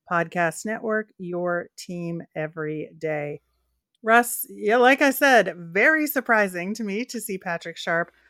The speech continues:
hired, uh, to work as a special advisor to the hockey ops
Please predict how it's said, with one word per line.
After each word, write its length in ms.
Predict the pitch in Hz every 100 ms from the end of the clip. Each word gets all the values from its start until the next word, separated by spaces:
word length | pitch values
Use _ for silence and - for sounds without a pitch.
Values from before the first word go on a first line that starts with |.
| _
hired, 680 | - 190 175 170 170 170 165
uh, 420 | 165 160 156 160 165
to 200 | - 190
work 440 | 165 165 170 170 -
as 260 | 165 160 156
a 60 |
special 400 | 170 - 165 180
advisor 600 | 160 160 190 190 196 190 190
to 140 | - 175
the 140 | 156 -
hockey 380 | 165 - 160 -
ops 480 | 165 160 - -